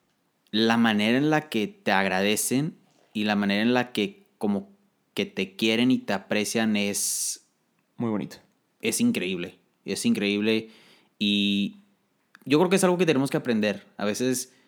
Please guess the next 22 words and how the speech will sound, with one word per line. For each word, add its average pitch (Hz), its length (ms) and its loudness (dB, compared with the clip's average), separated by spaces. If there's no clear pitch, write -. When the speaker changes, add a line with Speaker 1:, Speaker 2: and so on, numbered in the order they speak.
Speaker 1:
pues, 101 140 0
las 95 120 2
personas, 107 340 0
por 98 100 -4
ejemplo, 104 300 0
que - 60 -6
no 92 120 -6
tenemos 101 360 0
síndrome 98 300 0
de 92 60 -2
Down, 92 140 0
las 87 100 -6
personas 98 380 -4
que - 100 -12
no 92 80 -6
tenemos 98 340 -2
autismo, 98 540 -2
a 104 100 2
veces 131 460 0
se 104 240 0
nos 104 240 -2
olvida 113 560 0